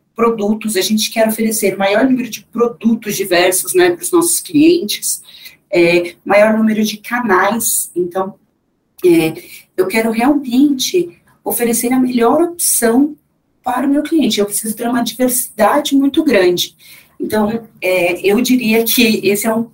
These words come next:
pilar estratégico do banco. E eu acho que a inovação é uma consequência disso.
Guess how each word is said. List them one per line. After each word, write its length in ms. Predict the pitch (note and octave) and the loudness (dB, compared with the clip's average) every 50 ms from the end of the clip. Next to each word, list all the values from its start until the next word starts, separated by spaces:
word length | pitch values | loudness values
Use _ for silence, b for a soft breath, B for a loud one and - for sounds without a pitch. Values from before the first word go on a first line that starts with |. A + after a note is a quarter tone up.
| _ _ | _ _
pilar 500 | _ D4 D4+ D#4 B3+ A3+ G#3+ G#3+ A#3 B3+ | _ 2 4 4 4 4 4 4 2 0
estratégico 720 | C4+ - - B3+ B3+ B3+ B3 G#3+ G#3 G#3 G#3+ A3 - - - | -2 -6 -4 -4 -4 -2 2 4 4 4 4 0 -6 -10 -12
do 140 | - A3 A3 | -14 -14 -6
banco. 360 | - D#3 C3+ C#3 C#3 C3+ - - _ b b b b b b b _ | -4 -2 -2 -2 -4 -4 -8 -12 _ b b b b b b b _
E 380 | - A#3 A#3 A#3+ B3+ B3 - - | -4 -4 -2 -2 -2 -4 -2 -2
eu 120 | G#3 G#3 | 0 2
acho 180 | G#3 G#3 G#3 - | 2 2 0 0
que 60 | - | -4
a 100 | A3+ A3+ | -4 -2
inovação 840 | A#3 A#3 A3+ B3 A#3+ B3 B3 - - - A3 A3 A3 B3+ C4 - - | -2 -2 -2 0 0 0 0 0 -4 -2 0 0 0 0 -2 -4 -2
é 60 | - D#4 | -4 0
uma 240 | - D3 - - | 0 0 -2 -2
consequência 920 | - - C4+ C#4 D4+ D#4+ D#4 - E4 D#4+ - - A#3+ A#3+ B3 B3 - C#4 B3+ | -2 0 4 4 4 4 4 0 -6 -8 -6 -4 -4 -4 -4 -2 -4 -4 -4
disso. 460 | - - D#4+ - - - - - | -2 -2 -2 -4 -4 -8 -10 -10